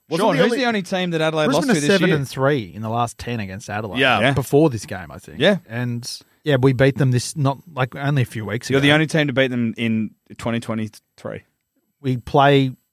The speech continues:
Speaker 3: pretty well against them.
Speaker 2: Yep.
Speaker 3: Um, I, I was not shocked.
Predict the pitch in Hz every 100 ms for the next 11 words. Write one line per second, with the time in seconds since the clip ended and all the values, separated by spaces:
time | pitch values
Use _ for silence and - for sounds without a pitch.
0 | _ - 139 135 123 120 120 110 113 113
1 | - 143 - _ _ _ 107 - _ _
2 | _ 92 98 101 104 104 101 101 101 101
3 | _ _ _ _ _ _ _ 117 110 123
4 | 135 123 120 95 - 82 - -